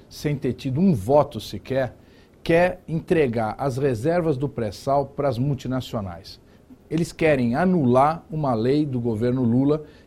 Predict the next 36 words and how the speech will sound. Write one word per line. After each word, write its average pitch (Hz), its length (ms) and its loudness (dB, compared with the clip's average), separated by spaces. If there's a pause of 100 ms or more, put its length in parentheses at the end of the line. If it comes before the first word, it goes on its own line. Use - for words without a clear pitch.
que 165 80 -4
estabelece 156 680 0
que 160 80 0
a 139 60 0
Petrobras 131 840 0
é 143 80 -4
a 143 80 2
única 208 400 4
operadora 135 640 2
dos 120 160 -8
campos 123 320 -6
do 123 120 -6
pré-sal. 104 500 -6 (540)
Com 185 180 4
isso, 214 420 2
eles 160 220 0
vão 175 180 0
permitir 220 800 2 (240)
que - 80 -4
as 135 140 2
multinacionais 156 1200 0 (340)
explorem 180 840 4
essa 170 340 -2
fabulosa 175 1000 4
riqueza 139 560 -2
do 127 120 -4
povo 120 320 -4
brasileiro, 104 580 -4 (320)
que 143 100 -8
são 180 200 -2
as 170 100 0
jazidas 151 560 0
mais 185 460 0
produtivas 151 800 -2
do 120 100 -2
mundo, 113 460 2